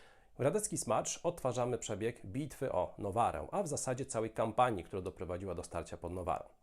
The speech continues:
W grze mamy do czynienia z kilkoma różnymi scenariuszami, które możemy od-, w które możemy rozegrać w celu poznania mechaniki, w celu odtworzenia mniejszych starć toczonych w ramach tej kampanii,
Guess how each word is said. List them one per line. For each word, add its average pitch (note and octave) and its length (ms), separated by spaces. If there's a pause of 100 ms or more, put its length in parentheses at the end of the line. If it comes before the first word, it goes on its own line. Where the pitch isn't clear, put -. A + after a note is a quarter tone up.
(560)
W G#2 80
grze A2 420 (880)
mamy C#3 240
do A2+ 100
czynienia A#2 300
z - 60
kilkoma G#2 320
różnymi F#2 340
scenariuszami, F#2 720
które A2 240
możemy G2 460 (380)
od-, A#2 160
w - 220
które A#2 160
możemy A2+ 380
rozegrać A#2 600
w - 40
celu G#2+ 320
poznania G2+ 420
mechaniki, D3 560
w - 40
celu A2+ 200
odtworzenia A2+ 600 (260)
mniejszych D#3+ 800
starć - 380
toczonych G#2+ 340
w G2 40
ramach F2+ 220
tej F2 120
kampanii, E2 540